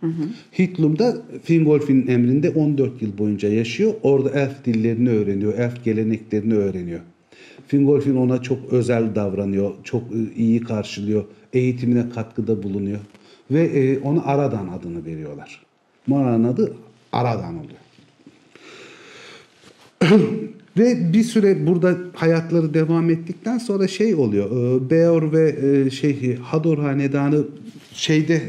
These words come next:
Speaker 2: e, hemen önlerinde Doriath'ın çitleri var.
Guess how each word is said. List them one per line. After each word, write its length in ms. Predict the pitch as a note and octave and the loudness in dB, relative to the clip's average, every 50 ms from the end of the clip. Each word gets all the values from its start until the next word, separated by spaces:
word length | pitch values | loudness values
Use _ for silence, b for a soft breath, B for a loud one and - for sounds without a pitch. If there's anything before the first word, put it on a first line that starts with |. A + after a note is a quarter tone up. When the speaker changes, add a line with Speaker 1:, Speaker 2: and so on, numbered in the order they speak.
| A2 A#2+ | -2 0
Speaker 2:
e, 460 | B2 B2 A#2+ A#2+ A#2+ B2 A#2+ A#2+ A2+ A#2+ - - - - _ _ _ | 0 2 2 2 2 2 0 0 -2 -4 -8 -16 -20 -20 _ _ _
hemen 560 | - - - D#3 D#3 D#3+ D3+ C#3+ C3 - - - - - - - - | -10 -4 -2 0 2 2 2 0 0 -2 -6 -14 -18 -20 -8 -2 0
önlerinde 800 | C3+ C#3 C3+ C3+ C#3 C#3 C3+ C3+ C3 C3 A#2+ C3+ C3 A#2+ - - A2+ G#2+ | 2 2 4 4 4 4 4 4 2 4 2 2 0 0 -4 -8 -8 -2
Doriath'ın 520 | B2+ C3 C3 B2+ C3 B2 A2+ A#2+ B2 A#2+ A2 | 0 2 4 4 2 2 0 -2 -4 -6 -6
çitleri 500 | - - - - - - A2 A2 A2 G2 | -6 -8 -14 -10 -4 -2 -2 0 -2 -2
var. 240 | G2+ - - - | -6 -8 -12 -20